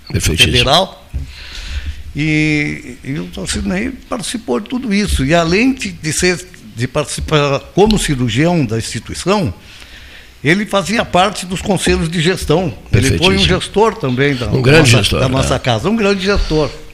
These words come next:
Speaker 2: né? Então, essas pessoas que trabalharam por mais de cinquenta anos lá, todos eles,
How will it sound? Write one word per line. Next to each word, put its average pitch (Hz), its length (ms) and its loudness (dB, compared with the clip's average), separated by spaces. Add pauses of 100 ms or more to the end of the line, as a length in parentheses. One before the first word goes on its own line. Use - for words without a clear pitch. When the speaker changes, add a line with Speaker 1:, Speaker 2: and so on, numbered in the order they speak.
Speaker 2:
né? 143 160 -6 (800)
Então, 233 260 2
essas 220 240 -4
pessoas 214 360 -2
que - 60 -12
trabalharam 190 400 2
por 180 160 -2
mais 208 220 2
de - 60 -4
cinquenta 196 440 0
anos 160 280 2
lá, 147 180 0
todos 202 340 -2
eles, 175 400 -6